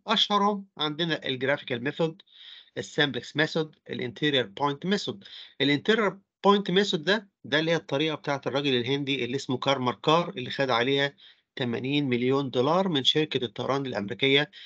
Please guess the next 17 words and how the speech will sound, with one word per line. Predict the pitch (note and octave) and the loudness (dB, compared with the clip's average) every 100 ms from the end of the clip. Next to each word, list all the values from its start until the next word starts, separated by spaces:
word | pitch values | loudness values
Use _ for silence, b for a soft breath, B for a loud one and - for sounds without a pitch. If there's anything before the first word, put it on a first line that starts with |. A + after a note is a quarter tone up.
| B - | B 0
اللي | A#2+ | 2
هي | C3+ | 2
الانتر-، | C3 B2+ A#2 A2+ A2 - - | 2 -2 -4 -6 -8 -10 -8
الانتركونتيننتال | A#2+ G2+ B2+ B2 - B2+ - C3 D3 - C#3+ C#3 - | -6 -4 -4 -6 -4 -4 -2 -2 -2 -2 -4 -2 -4
ايرلاين | A#2 A2 G2+ G2 _ _ _ _ _ _ _ _ _ | -2 -4 -8 -18 _ _ _ _ _ _ _ _ _
على | D3+ E3+ D3+ _ | 2 2 0 _
ال-، | C3 B2 | -6 -6
الميثود | B2 B2+ B2 - | -4 -2 -2 -8
ده. | - _ B B B B | -20 _ B B B B
إذا | C#3+ E3 | 2 2
ال | - D3 | 4 6
linear | F#3+ A#3+ F#3+ | 8 6 4
programming | D#3 F3 F#3 D#3+ A#2+ E3 | 0 2 2 0 0 2
problems | D#3 B2+ A#2 B2+ | 2 2 -4 -4
أو | A#2+ | -4
الموديل | C3+ E3 G3+ - | 0 0 0 -2
ليها | B2 B2+ C#3+ C#3+ D#3+ | -4 -2 0 0 -2